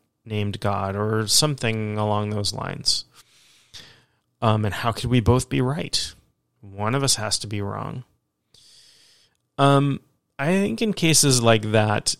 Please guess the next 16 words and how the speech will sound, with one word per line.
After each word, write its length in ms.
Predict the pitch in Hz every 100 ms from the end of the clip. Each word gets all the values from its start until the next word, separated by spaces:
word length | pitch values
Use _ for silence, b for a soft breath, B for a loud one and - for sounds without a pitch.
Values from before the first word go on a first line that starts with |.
| _
um, 520 | 120 113 110 107 - _ _ _
where 420 | - 117 123 131 143
people 380 | - 147 139 -
are 220 | 117 113
wrong 960 | 104 104 107 104 101 101 135 156 156 - _
is 260 | 120 113 110
where 840 | 107 113 110 110 110 110 107 - _ _
they, 600 | 104 113 110 107 107 104 b b b b _ _ _ _ _
is 260 | 120 107 -
where 260 | 127 131 135
they 160 | 139
think 300 | - 123 113
they 240 | 110 107 98
can't 500 | - 110 107 101 -
be 140 | 104
wrong, 400 | 104 - - 110